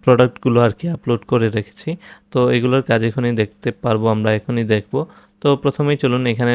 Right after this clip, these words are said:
লেটেস্ট ওয়াচেস যে লেখাটা আছে এখানে, তো লেটেস্ট ওয়াচেস যে লেখাটা আছে এই লে-, লেটেস্ট ওয়াচেসটাকে কপি করলাম। এখানে দেখতে পারতেছেন একটা ডিভাইডারের মতো একটা লাইন আছে, আমরা এই লাইনটা এখানে নিয়ে নিব। এখানে এইটা হলো mainly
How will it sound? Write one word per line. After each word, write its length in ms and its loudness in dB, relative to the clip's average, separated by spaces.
লেটেস্ট 420 -4
ওয়াচেস 420 -2
যে 160 0
লেখাটা 380 -6
আছে 140 -12
এখানে, 260 -8
তো 60 -12
লেটেস্ট 380 -4
ওয়াচেস 360 -4
যে 160 -4
লেখাটা 380 -4
আছে 180 -6
এই 100 -4
লে-, 200 -4
লেটেস্ট 400 -2
ওয়াচেসটাকে 680 -2
কপি 280 -2
করলাম। 220 2
এখানে 200 -2
দেখতে 260 -4
পারতেছেন 400 -6
একটা 200 -2
ডিভাইডারের 560 2
মতো 200 -8
একটা 120 -8
লাইন 260 2
আছে, 160 -12
আমরা 220 0
এই 120 0
লাইনটা 260 0
এখানে 240 -6
নিয়ে 200 -4
নিব। 120 -6
এখানে 300 -4
এইটা 240 -2
হলো 180 0
mainly 300 2